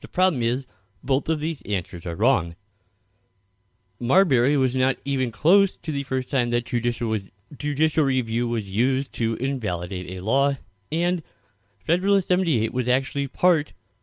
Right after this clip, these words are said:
of a public debate that played out in the newspapers between the two founders writing under the pen names of Brudi-, Brutus and Publius. Now, Brutus is most commonly believed to be Robert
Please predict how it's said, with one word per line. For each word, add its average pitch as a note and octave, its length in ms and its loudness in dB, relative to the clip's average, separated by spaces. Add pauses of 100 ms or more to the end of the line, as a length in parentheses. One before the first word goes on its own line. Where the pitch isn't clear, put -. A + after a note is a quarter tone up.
(160)
of C3 140 0
a B2+ 100 0
public F3 300 -4
debate A#2+ 320 -4
that A#2 80 -6
played A#2+ 260 -2
out A#2 200 0
in A#2 140 -4
the A2 120 -2
newspapers A2 640 -4
between D#3 560 -2
the D3 80 -4
two F3+ 440 -2 (300)
founders A#2 480 0
writing A2 320 0
under A2 160 -2
the G#2 80 -6
pen A2 280 -4
names A2 220 -4
of A#2 180 -4
Brudi-, G2 360 -4 (280)
Brutus B2+ 420 2
and G#2 160 -4
Publius. F3+ 540 2 (1600)
Now, C#3+ 280 0
Brutus A3 440 2
is D3+ 300 2
most D3+ 380 -4
commonly F#3+ 720 2
believed B2 440 0
to C#3+ 80 -6
be C#3+ 260 -2
Robert G2+ 480 -2